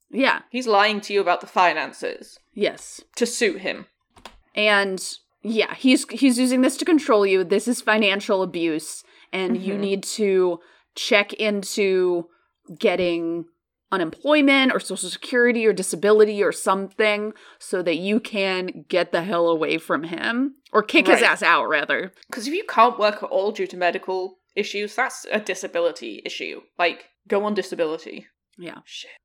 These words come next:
Speaker 2: Oh, God. Where I wanted a games console. Yeah, you and everybody else.
Speaker 1: Right? And I guess it's an Xbox. You can get an Xbox, but you can't get a P S five right now. <laughs>
Speaker 2: Yeah, because Xbox is shit.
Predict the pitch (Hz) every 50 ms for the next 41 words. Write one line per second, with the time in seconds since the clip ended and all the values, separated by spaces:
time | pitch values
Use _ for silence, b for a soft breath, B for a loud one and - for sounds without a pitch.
0 | _ 254 294 311 - 262 - 226 233 220 - - _ _ _ _ - - - -
1 | - - - - - - - 220 208 339 359 311 277 254 240 - - 277 277 277
2 | 285 277 - 320 330 - 240 247 285 330 311 - - 214 190 - - 208 175 165
3 | 156 156 175 196 - 208 269 269 202 160 - 180 196 247 294 320 285 277 262 226
4 | 208 - _ - 196 220 247 240 240 254 233 220 254 285 277 - - - - -
5 | - - 175 170 175 190 233 233 240 233 B B B B B B B _ 214 214
6 | 208 196 190 185 180 - _ _ - 175 160 185 180 - - - 185 143 131 156
7 | - - - - 160 147 127 - - - 214 214 - 269 226 233 - - 165 143
8 | 151 - - - - 160 - - 269 - - - - - 170 - - - - 180
9 | - 185 190 170 - - 196 160 196 - - - 160 156 156 160 160 180 165 170
10 | - 220 - - _ - 302 302 - _ - 285 - _ - 311 - - 233 233
11 | - - - - 160 160 - - - - - - _ - - _ _ - 214 202
12 | - - - - 349